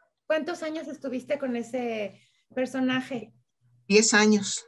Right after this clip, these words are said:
Speaker 1: Diez años.
Speaker 2: Diez años. Y después, al final, desgraciadamente, tuve un problema de arritmia,
Speaker 1: Ujú.
Speaker 2: que, pues, no podía yo viajar al D F.
Speaker 1: Ujú.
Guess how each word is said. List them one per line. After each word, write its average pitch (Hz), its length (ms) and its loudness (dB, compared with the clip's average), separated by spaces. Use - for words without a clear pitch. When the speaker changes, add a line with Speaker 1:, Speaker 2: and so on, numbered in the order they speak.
Speaker 1:
Diez 220 300 -10
años. 254 760 -12
Speaker 2:
Diez 226 180 0
años. 214 400 4
Y 214 120 6
después, 214 380 2
al 233 120 0
final, 220 480 4
desgraciadamente, 214 1040 0
tuve 214 200 2
un 220 80 4
problema 175 680 -2
de 139 460 -2
arritmia, 165 500 -2
Speaker 1:
Ujú. 247 360 -4
Speaker 2:
que, 208 100 0
pues, 190 180 -2
no 226 120 4
podía 240 280 2
yo 240 160 2
viajar 226 300 0
al 233 100 2
D 226 140 4
F. 208 300 -4
Speaker 1:
Ujú. 208 440 -12